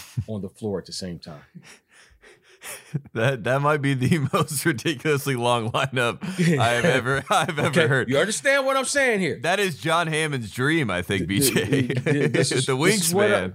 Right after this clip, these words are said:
Speaker 2: this is what I'm saying.
Speaker 1: <laughs>
Speaker 2: Did you hear that? Look, okay, Jamal Murray,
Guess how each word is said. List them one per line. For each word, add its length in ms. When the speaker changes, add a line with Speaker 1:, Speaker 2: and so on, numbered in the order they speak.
Speaker 2:
this 200
is 120
what 200
I'm 100
saying. 240
Speaker 1:
<laughs> 240
Speaker 2:
Did 200
you 80
hear 160
that? 180
Look, 280
okay, 320
Jamal 400
Murray, 480